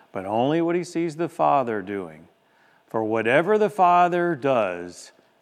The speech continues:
that the Son does likewise.'" Jesus does his Father's will.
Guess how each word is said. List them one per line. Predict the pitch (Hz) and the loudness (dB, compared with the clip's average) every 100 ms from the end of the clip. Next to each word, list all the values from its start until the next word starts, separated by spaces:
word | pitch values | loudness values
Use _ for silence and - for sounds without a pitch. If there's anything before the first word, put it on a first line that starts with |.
| _ | _
that | 104 107 123 127 | 0 8 8 8
the | 139 | -4
Son | - 123 123 | -6 -4 -4
does | 113 110 104 104 95 - | -2 0 0 -4 -10 -16
likewise.'" | 135 101 92 92 - 73 - - - - - _ _ _ - - - - - | -10 -4 -4 -4 -12 -14 -16 -20 -20 -20 -20 _ _ _ -20 -20 -20 -16 -6
Jesus | 110 139 165 190 175 - - | 8 10 10 6 2 -6 -12
does | 110 127 131 135 131 - - | 0 4 4 2 -4 -14 -12
his | 104 95 | -10 -10
Father's | - 123 120 117 117 113 104 | 0 6 6 4 -2 -6 -10
will. | 95 95 101 80 69 - | -8 -2 -2 -2 -10 -18